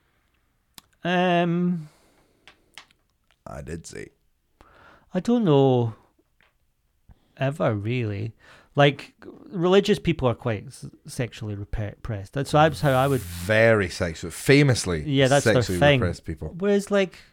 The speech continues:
Speaker 1: I don't know that I've ever been like, "Oh, no, thank you."
Speaker 2: Can you even get under the chastity belt in that? It's just locked up. You've just locked it up.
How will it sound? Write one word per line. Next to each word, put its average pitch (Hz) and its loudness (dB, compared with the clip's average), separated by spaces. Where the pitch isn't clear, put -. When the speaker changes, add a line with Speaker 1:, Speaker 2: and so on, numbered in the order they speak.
Speaker 1:
I 165 -10
don't 208 -6
know 143 0
that 113 -6
I've 110 -6
ever 107 -8
been 104 -8
like, 101 -10
"Oh, 131 -12
no, 113 -12
thank 117 -14
you." - -18
Speaker 2:
Can 175 -2
you 233 -4
even 262 -6
get 226 2
under 202 2
the 123 -2
chastity 85 -6
belt 78 -12
in 73 -12
that? 90 -10
It's - -16
just 120 -8
locked 120 -4
up. 110 -4
You've 92 -10
just 90 -10
locked 95 -4
it 92 -4
up. - -12